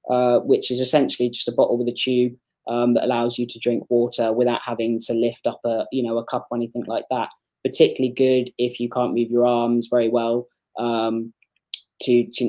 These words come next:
to keep hydrated. You can clip it onto your bed, onto your wheelchair. And so what we're trying to do is,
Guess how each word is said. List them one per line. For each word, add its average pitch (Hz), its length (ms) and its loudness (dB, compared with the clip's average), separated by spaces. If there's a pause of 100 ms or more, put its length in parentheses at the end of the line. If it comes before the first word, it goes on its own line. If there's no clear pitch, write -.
(160)
to - 120 -12
keep - 200 -2
hydrated. 123 600 0
You 123 100 -4
can 120 120 -4
clip - 180 -4
it - 60 0
onto 120 200 -2
your 117 120 -2
bed, 123 240 2
onto 120 260 -2
your 113 80 0
wheelchair. 120 580 0 (380)
And 123 160 2
so 131 160 4
what 135 160 4
we're 123 200 -2
trying 123 200 0
to 123 100 -6
do 123 540 6 (440)
is, 123 360 6